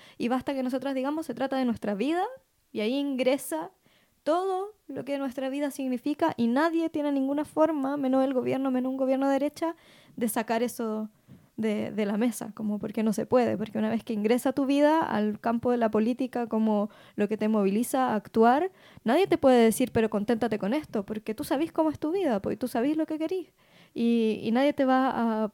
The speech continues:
a pasar gato por liebre, es muy difícil, o se hace difícil. Y ahí, eh, tenemos que empezar a imaginar cuáles son los otros riesgos que vamos a empezar a enfrentar y que yo creo que tienen que ver con, con un poco esta diferenciación que aún no logramos hacer entre esta emergencia del feminismo como oposición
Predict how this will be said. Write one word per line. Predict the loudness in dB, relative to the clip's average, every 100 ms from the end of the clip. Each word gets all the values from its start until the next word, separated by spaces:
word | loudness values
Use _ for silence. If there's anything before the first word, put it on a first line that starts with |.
| -4
a | -2 -2
pasar | 0 2
gato | 2 2 0
por | 0
liebre, | 0 0
es | 0
muy | 0 0
difícil, | -2 -2 -4 -2 -4 -4 -10 -20 -12 -6
o | -2
se | -2
hace | -2 -2
difícil. | -4 -4 -6 -6 -10 -8
Y | -6 -4
ahí, | -2 -4 -8 _ -20 _
eh, | -6 -4
tenemos | -4 -2 -2 -4
que |
empezar | -6 -6 -4
a | -2
imaginar | -4 -4 -6 -2
cuáles | -4 -2
son | -2 -2
los | -4 -6
otros | -6 -4 -2 -2
riesgos | 0 -2 -2 -4
que | -4
vamos | -4 -2
a | -4
empezar | -6 -6 -6
a |
enfrentar | -6 -6 -8 -6
y | -6
que | -2 -2
yo | 0
creo | -2 -4
que | -4
tienen | -6 -4
que | -6
ver | -6 -6
con, | -4 -2 -4 -8 -16 -20 -20 _
con | -4 -2
un | 0
poco | 0 2 0
esta | 0 0
diferenciación | 0 0 -2 -2 -2 -2
que | 0
aún | -2 0
no | 0
logramos | 0 0 0 -2
hacer | 0 0 0 -6 -20 -20 _
entre | -2 -2 -2
esta | -2 0
emergencia | 0 0 -2 -4 -2
del | -4
feminismo | -4 -2 0 0
como | 0 0
oposición | 0 -2 -6 -2 0 0 -2